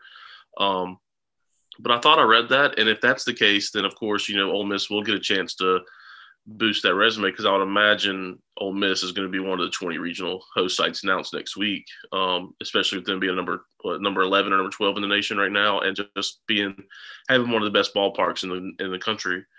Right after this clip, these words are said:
Um, and so we'll see there. I, I don't know. I might have to look into more of that today and see if I can find something on that, 'cause I,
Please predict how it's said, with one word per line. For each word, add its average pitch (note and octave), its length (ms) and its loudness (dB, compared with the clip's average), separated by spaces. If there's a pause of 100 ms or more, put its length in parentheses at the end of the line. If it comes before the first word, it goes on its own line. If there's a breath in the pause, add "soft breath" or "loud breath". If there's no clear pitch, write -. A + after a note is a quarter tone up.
(540 loud breath)
Um, F#2+ 500 2 (1120)
and A#2+ 160 4
so B2+ 300 0
we'll D3+ 120 -4
see D3 260 2
there. B2 300 6
I, A2+ 140 6
I - 40 4
don't B2+ 140 2
know. A#2 60 6
I A2+ 40 4
might B2+ 120 4
have C#3 80 0
to A#2 60 -4
look A2+ 180 0
into G#2 100 -2
more G#2 200 -2
of G2+ 80 0
that G2 240 2
today G2 340 4
and G2 100 -4
see G#2+ 120 -2
if G2 80 -2
I G2 40 0
can G2+ 140 -4
find G2 240 0
something F#2+ 220 -8
on G2 100 -4
that, F#2+ 220 0
'cause G#2 200 -4
I, B2+ 220 2